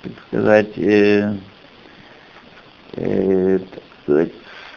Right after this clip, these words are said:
как х-, хорошо он это продумывает, киньян шенеймар лагава эт Ашем элокейха,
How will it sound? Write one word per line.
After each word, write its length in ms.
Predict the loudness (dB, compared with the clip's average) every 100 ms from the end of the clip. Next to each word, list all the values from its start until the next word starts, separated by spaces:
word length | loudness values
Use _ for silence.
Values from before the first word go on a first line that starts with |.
| -16
как 200 | -8 -8
х-, 340 | -8 -8 -2 -2
хорошо 640 | 4 8 8 8 8 10
он 80 | 10
это 140 | 6
продумывает, 880 | 4 4 6 6 8 8 10 8 6 -8 -16 -20 -20 -20 -20 -20 -20 -20 -20 -20 -20 -20 -20 -20 0
киньян 720 | 8 10 10 10 12 12 10
шенеймар 880 | 8 6 8 8 8 10 12 12 10
лагава 720 | 12 12 12 10 12 12 12
эт 100 | 8
Ашем 400 | 4 6 6 8
элокейха, 640 | 10 8 6 4 4 0